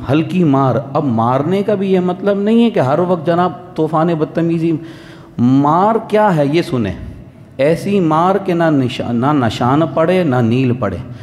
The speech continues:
और ये भी कौन सी नाफरमानी, इसको तो आप समझें। अब मर्द तो अप-, मर्द तो जनाब हमारे सामने आके बहुत सारी बातें करते हैं कि जी ये नाफरमानी, कौन सी नाफरमानी? सालन में नमक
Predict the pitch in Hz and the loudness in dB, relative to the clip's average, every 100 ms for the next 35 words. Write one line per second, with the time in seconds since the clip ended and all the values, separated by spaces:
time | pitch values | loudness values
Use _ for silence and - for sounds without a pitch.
0 | - - - 180 147 113 123 170 180 208 | -18 -18 -2 0 0 2 2 2 0 -4
1 | - 185 196 233 233 233 196 180 165 147 | -4 0 2 2 2 2 2 0 0 0
2 | 127 120 101 85 - - - - 165 165 | 0 0 -4 -8 -16 -12 -10 -6 -4 0
3 | 170 175 - 175 185 247 208 - - - | 0 0 -2 -4 0 0 -2 -6 -18 -14
4 | - 135 127 143 165 131 196 180 - - | -4 0 2 2 0 -2 0 0 -2 -12
5 | - - - - - - - - 117 156 | -16 -20 -20 -20 -20 -20 -18 -6 -2 -2
6 | - - 190 180 180 185 160 139 160 180 | -2 -2 0 2 0 2 2 2 2 0
7 | 175 175 180 175 175 165 151 180 196 190 | 0 0 2 0 0 -2 -2 0 2 2
8 | 185 185 190 175 165 175 175 - - - | 2 2 0 -2 -2 -2 -4 -6 -16 -20
9 | - 160 160 165 170 175 165 170 160 165 | -4 -2 0 2 2 2 2 0 2 0
10 | 175 - 233 240 233 196 165 147 127 107 | 0 -2 0 2 2 2 2 0 0 -2
11 | 98 - - - - - - - - - | -4 -8 -12 -16 -20 -20 -20 -20 -20 -20
12 | - - - - - - - - - - | -20 -20 -20 -20 -20 -20 -20 -20 -20 -20
13 | - - - - 127 139 165 170 175 160 | -20 -20 -16 -4 0 2 2 2 2 2
14 | 143 170 - | 2 0 -2